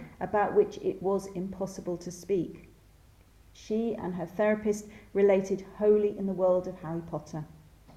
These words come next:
Speaking about likes and dislikes, food, films, books,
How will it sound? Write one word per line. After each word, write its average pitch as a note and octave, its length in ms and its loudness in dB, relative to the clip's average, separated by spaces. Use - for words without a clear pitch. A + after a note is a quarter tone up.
Speaking A3+ 500 0
about G3 240 2
likes A3 420 2
and F3+ 140 -2
dislikes, G#3 640 0
food, A#3+ 480 2
films, A3 520 6
books, - 440 4